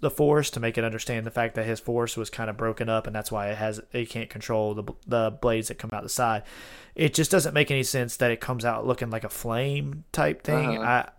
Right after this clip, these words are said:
Speaker 1: I, I, I have some problems with it, but I think it looks cool.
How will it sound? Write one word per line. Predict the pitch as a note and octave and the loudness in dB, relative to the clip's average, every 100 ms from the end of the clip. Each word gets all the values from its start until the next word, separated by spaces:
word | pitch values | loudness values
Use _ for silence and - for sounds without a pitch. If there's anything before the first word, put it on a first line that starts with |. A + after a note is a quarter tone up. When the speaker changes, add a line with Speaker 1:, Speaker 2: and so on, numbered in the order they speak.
| - | 0
Speaker 1:
I, | C3 | 0
I, | - - | 0 6
I | D#3+ | 8
have | E3+ C#3 | 8 6
some | A2+ | 0
problems | A2+ G2 G#2+ | -4 -4 -6
with | G#2+ | -8
it, | G#2 - - | -8 -10 2
but | D3 B2 - - - - - | 4 4 0 -16 -20 -20 -10
I | - | -4
think | A#2+ B2+ | -2 0
it | A2 | 0
looks | A#2+ C3 - | 4 2 2
cool. | - - - | -4 -6 -8